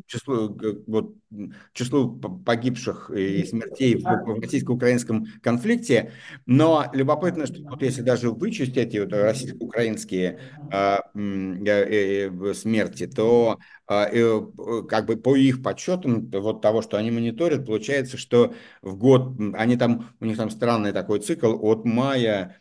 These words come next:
двадцать второго до июня двадцать третьего. Вот они покрывают этим докладом. И, э, примерно сто тысяч человек в вооружённых конфликтах и стычках погибло вот за этот период, помимо, э, российско-украинской войны,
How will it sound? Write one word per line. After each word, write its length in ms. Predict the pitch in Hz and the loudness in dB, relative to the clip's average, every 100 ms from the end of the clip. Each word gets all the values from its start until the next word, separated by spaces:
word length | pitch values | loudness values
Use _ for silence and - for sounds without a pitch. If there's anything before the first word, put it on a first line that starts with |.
| - | -8
двадцать 340 | 101 110 110 | 0 0 0
второго 400 | 110 131 151 113 | 0 2 4 2
до 220 | 92 113 | 0 -2
июня 400 | 113 101 117 110 | -2 -2 -2 -2
двадцать 320 | 101 107 - 294 | 0 -2 -2 -10
третьего. 300 | 311 - - | -12 -16 -16
Вот 120 | 92 | -10
они 160 | 101 104 | -6 -6
покрывают 720 | - - 101 104 98 92 - - | -6 -8 -4 0 0 0 -4 -10
этим 240 | 101 104 | -10 -4
докладом. 600 | 98 160 165 185 117 - - - 208 208 - - | 0 2 4 4 2 -2 -10 -8 -4 -4 -6 -4
И, 440 | 131 135 135 127 113 - _ - | 2 4 6 4 4 -2 _ -2
э, 160 | 113 113 | 0 2
примерно 340 | 160 156 143 | 4 4 2
сто 200 | 135 165 | 0 0
тысяч 320 | 131 175 127 - | 0 -4 -8 -2
человек 520 | 131 127 117 - - - | 2 4 2 0 -8 -12
в 220 | 98 92 | -10 -2
вооружённых 680 | 104 107 110 120 117 110 - | 0 2 2 2 2 0 -2
конфликтах 600 | 107 107 127 131 131 - | -2 0 0 0 -2 -4
и 40 | |
стычках 560 | - - 180 - 104 - - - | -6 -6 -8 -4 -4 -4 -18 -10
погибло 760 | - 95 110 120 110 107 101 104 | -2 -2 0 0 0 0 0 -2
вот 260 | 104 101 92 | -2 -2 0
за 80 | 104 | 2
этот 320 | 101 127 131 | 2 0 -8
период, 460 | 113 123 123 120 - - | -2 0 0 -2 -6 0
помимо, 600 | 127 123 131 131 113 95 98 | 4 6 6 4 2 0 -4
э, 260 | 95 92 | -2 0
российско-украинской 800 | 95 - 85 - - 101 98 - | 0 -4 -10 -10 -8 -8 -8 -2
войны, 500 | 104 110 127 160 160 | 2 4 4 0 -2